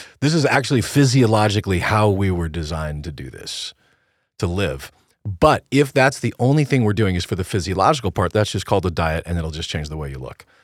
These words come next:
But when you combine that with the spiritual element of it, it literally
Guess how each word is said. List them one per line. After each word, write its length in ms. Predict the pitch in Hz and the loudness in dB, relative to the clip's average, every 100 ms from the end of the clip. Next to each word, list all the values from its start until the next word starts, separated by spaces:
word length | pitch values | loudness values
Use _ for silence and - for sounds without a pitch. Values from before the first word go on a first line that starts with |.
| _ _ _ | _ _ _
But 100 | 90 | -4
when 120 | 98 | -2
you 100 | 95 | -4
combine 680 | - - 87 78 104 127 123 | -4 -4 -2 0 0 2 2
that 240 | 98 85 - | 0 -4 -10
with 600 | 85 80 71 - - - _ _ _ _ _ _ _ _ _ _ _ | -8 -8 -8 -12 -20 -20 _ _ _ _ _ _ _ _ _ _ _
the 120 | 87 | -8
spiritual 600 | 92 - - 104 87 85 - | -6 -4 2 2 2 -4 -2
element 400 | 92 95 90 73 - | 0 2 0 -4 -8
of 180 | 73 | -6
it, 100 | 73 73 | -6 -6
it 180 | 95 - | -6 -4
literally 400 | 107 147 107 | 0 2 0